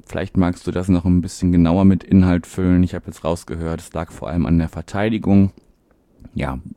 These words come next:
gern noch ein paar Sätze dazu, wie es jetzt letztendlich dazu kam, dass der H F C jetzt in der vierten Liga spielt.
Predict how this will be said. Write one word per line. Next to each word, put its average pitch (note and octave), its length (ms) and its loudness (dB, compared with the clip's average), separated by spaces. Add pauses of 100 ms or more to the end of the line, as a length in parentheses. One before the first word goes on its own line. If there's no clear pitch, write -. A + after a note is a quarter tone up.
(640)
gern F#2 140 2
noch F2+ 140 0
ein D#2+ 140 -4
paar E2+ 200 -6
Sätze D#2+ 340 -8
dazu, D#2 560 -6 (480)
wie E2+ 100 -6
es E2 100 -6
jetzt - 320 -10 (200)
letztendlich D#2+ 520 -8 (140)
dazu - 280 -8
kam, E2+ 400 2
dass - 260 -10
der C#2+ 140 -8
H D2+ 140 -4
F D#2 120 -10
C - 200 -10
jetzt D2+ 200 -10
in - 100 -2
der D2 100 -4
vierten E2+ 360 -2
Liga D2 240 -8
spielt. - 380 -14